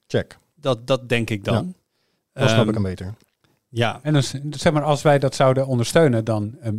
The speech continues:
Speaker 3: ehm, stimuleren wij V N A. Dan kun je dus, als wat er tegenover staat, is dan denk ik, eh, korting op het abonnement of zoiets. Ehm, zodat diegene goedkoper uit is en wij een abonnement verkocht hebben en diegene lekker gehandeld hebben op V N A. Dat werkt niet voor een Steam Deck, want, eh,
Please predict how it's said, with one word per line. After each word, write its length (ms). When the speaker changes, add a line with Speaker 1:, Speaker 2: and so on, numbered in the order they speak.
Speaker 3:
ehm, 320
stimuleren 520
wij 160
V 240
N 40
A. 180
Dan 200
kun 220
je 80
dus, 280
als 380
wat 160
er 60
tegenover 400
staat, 240
is 100
dan 160
denk 140
ik, 180
eh, 140
korting 320
op 120
het 100
abonnement 400
of 120
zoiets. 400
Ehm, 380
zodat 300
diegene 340
goedkoper 440
uit 180
is 120
en 120
wij 240
een 100
abonnement 400
verkocht 300
hebben 280
en 200
diegene 460
lekker 220
gehandeld 280
hebben 200
op 60
V 40
N 40
A. 120
Dat 140
werkt 200
niet 160
voor 120
een 60
Steam 220
Deck, 220
want, 260
eh, 100